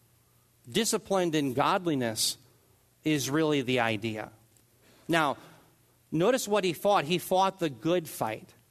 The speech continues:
Notice how he describes contending for the faith and protecting the gospel. It is the good fight. There are a lot of fights that people are engaged in,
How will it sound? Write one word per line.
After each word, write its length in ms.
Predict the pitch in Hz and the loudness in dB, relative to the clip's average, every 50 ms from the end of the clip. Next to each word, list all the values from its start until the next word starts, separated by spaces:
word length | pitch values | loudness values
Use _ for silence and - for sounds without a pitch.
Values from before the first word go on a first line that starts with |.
| _ _ _ _ _ _ _ - - _ | _ _ _ _ _ _ _ -20 -10 _
Notice 300 | - 170 226 262 269 - | 0 0 2 2 0 2
how 180 | 202 202 220 220 | 2 2 2 4
he 100 | 220 220 | 2 0
describes 760 | 185 202 180 - - - 175 180 190 196 196 190 - - - | 0 0 0 0 2 4 4 4 6 4 4 2 0 -4 -4
contending 840 | - 185 180 170 156 - - - 185 196 196 180 180 170 156 151 139 | -2 -2 0 0 -2 -2 0 0 2 2 2 2 2 2 0 0 -2
for 220 | - - 170 156 | -2 0 0 2
the 120 | 143 143 131 | 2 0 -2
faith 540 | - - 185 170 131 113 113 113 - - - _ _ _ _ _ _ _ _ _ _ _ _ - | 0 0 0 0 0 -2 -8 -12 -16 -20 -20 _ _ _ _ _ _ _ _ _ _ _ _ -2
and 200 | 151 160 156 160 | -2 -2 0 0
protecting 560 | 170 165 - 180 180 185 - - 185 165 156 | -2 -2 0 2 2 2 2 0 0 0 0
the 80 | 147 | 0
gospel. 580 | 139 120 139 143 170 185 185 - - 147 - 151 | 0 0 2 2 2 0 0 -2 -2 -2 0 2
It 180 | 196 185 185 165 | 2 2 2 2
is 340 | 170 185 226 269 262 208 | 2 0 0 0 -2 -2
the 120 | 156 208 185 | -2 -2 -2
good 280 | 147 143 156 139 120 | 0 0 0 0 -2
fight. 340 | - - 151 135 135 165 160 | -2 0 0 2 2 2 0
There 160 | - 175 220 | 0 0 2
are 140 | 240 226 202 | 4 4 4
a 80 | 196 180 | 4 4
lot 260 | 175 175 170 185 226 | 4 4 4 4 4
of 120 | 247 202 | 2 0
fights 440 | - - - 220 220 190 175 - - | -2 0 2 2 4 2 2 0 0
that 180 | - 175 160 - | -2 -2 -2 0
people 300 | 190 202 190 - 190 180 | -2 -2 0 2 2 2
are 100 | 165 156 | 4 4
engaged 460 | 151 147 123 143 165 208 185 - - | 2 2 2 2 2 2 0 -2 0
in, 180 | 170 156 147 | 0 0 0